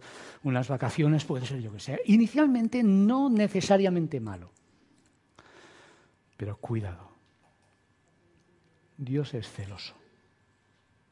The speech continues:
Dios es celoso. Y me temo que le ocurra a Dios, como ese marido o a esa mujer adúlteros,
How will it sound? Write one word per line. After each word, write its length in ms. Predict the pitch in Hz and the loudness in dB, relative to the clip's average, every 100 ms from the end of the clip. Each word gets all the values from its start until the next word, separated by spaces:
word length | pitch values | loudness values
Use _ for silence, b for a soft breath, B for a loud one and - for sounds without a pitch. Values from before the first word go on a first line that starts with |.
| _ | _
Dios 260 | 135 120 110 | -10 -10 -10
es 140 | 104 | -16
celoso. 340 | - 117 107 - B B B B B _ _ _ _ | -16 -18 -20 -20 B B B B B _ _ _ _
Y 140 | 156 139 | -2 0
me 160 | 135 | 0
temo 560 | - 220 214 170 208 202 | 2 4 4 4 0 -4
que 160 | - 131 | -2 0
le 120 | 127 | 0
ocurra 580 | - 196 214 175 156 139 | -2 -2 0 2 2 2
a 60 | |
Dios, 540 | 143 160 127 170 - - _ _ _ _ _ _ _ _ _ _ _ _ _ _ _ _ _ _ _ _ _ - | 2 0 -2 -6 -14 -20 _ _ _ _ _ _ _ _ _ _ _ _ _ _ _ _ _ _ _ _ _ -8
como 360 | 117 113 131 | -4 -2 -2
ese 260 | 165 - 160 | -4 0 0
marido 600 | 135 151 147 123 131 160 | 2 2 2 0 -4 -6
o 200 | 123 117 | -4 -2
a 60 | 131 | -4
esa 220 | - 143 | -2 -2
mujer 600 | 127 113 135 123 120 - | -2 -4 -4 -4 -4 -6
adúlteros, 840 | 120 117 170 135 120 117 196 - | -6 -2 -2 -2 -6 -8 -10 -16